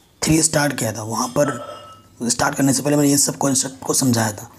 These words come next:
f plus g क्या होता है? F X plus जी एक्स के equal होता है। एफ़ एक्स की value रख दो,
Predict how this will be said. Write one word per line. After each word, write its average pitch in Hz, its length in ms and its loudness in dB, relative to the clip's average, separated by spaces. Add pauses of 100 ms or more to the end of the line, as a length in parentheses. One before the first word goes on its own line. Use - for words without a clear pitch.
(600)
f - 160 -6
plus 156 200 0
g 147 220 -2
क्या 151 120 2
होता 120 180 -4
है? - 180 -12 (440)
F - 180 -8
X - 120 -6
plus 143 220 -2
जी 123 200 -4
एक्स - 220 -4
के - 120 -6 (100)
equal 147 260 -2
होता 117 240 -4
है। 120 160 -12 (1900)
एफ़ - 140 -6
एक्स - 180 -2
की 156 80 0
value 156 180 4
रख 151 100 4
दो, 135 240 -4